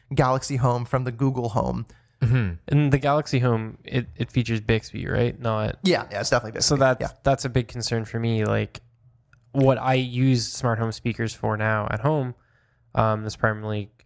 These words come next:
Speaker 3: primarily controlling smart home products like lights or my thermostat or whatever. Um, I would wonder, like, is Bixby gonna be able to do that? Um,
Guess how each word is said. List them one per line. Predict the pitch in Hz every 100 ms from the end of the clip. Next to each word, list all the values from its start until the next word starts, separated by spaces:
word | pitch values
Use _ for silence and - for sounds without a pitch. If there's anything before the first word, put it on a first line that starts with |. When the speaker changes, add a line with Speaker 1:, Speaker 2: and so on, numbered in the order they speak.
| -
Speaker 3:
primarily | - 113 110 110 110 107 107
controlling | 104 117 - 113 110 107 104 104 -
smart | - - 107
home | 107
products | - - - -
like | - -
lights | - - -
or | -
my | 110
thermostat | - - 107 - - -
or | -
whatever. | - 50 - - - _ _ _ _
Um, | - 107 104 104 101 - -
I | 127
would | 151 139
wonder, | 117 107 107 117
like, | 113 110
is | 120
Bixby | 110 113 - 117
gonna | 110
be | 107 104
able | 101
to | 104
do | 113 117
that? | 113 - - _ _ _ _ -
Um, | - - - -